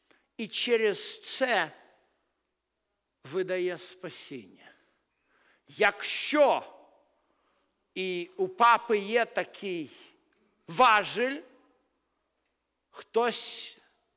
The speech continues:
не так поводиться, особливо у середні віка так і вирішувались питання,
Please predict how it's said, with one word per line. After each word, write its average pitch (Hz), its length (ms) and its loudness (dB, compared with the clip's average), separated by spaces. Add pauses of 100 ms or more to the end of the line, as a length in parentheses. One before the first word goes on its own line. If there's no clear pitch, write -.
(120)
не 170 140 -8
так 180 420 -2
поводиться, 185 800 -8 (720)
особливо 175 720 0
у 156 80 -4
середні 175 680 -4
віка 151 440 -4 (160)
так 165 300 0
і 147 40 -10
вирішувались 190 920 -8
питання, 202 680 -8